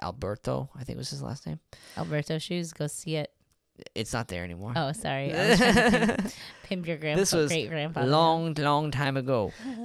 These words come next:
Speaker 1: Um, but, uh, but yeah, so, um, yeah, I'm excited for Tim Elliott. I, I think Nunes is fighting pretty soon.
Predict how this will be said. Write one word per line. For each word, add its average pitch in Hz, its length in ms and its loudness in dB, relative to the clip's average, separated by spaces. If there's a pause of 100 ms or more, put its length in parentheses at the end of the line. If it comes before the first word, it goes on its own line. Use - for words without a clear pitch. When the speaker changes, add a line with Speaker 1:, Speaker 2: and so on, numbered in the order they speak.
Speaker 1:
Um, 110 520 0 (260)
but, 143 280 0
uh, 131 300 4
but 180 80 -4
yeah, 156 360 2
so, 127 400 2
um, 117 440 -2 (1300)
yeah, 92 200 -4
I'm 78 100 -12
excited 139 280 0
for 107 60 -8
Tim 104 240 -6
Elliott. 90 360 -4 (400)
I, 98 100 -8 (100)
I - 60 -12
think 180 220 -6 (560)
Nunes 123 680 -2
is 110 160 -4
fighting 110 440 -2
pretty 110 240 -4
soon. 107 680 -6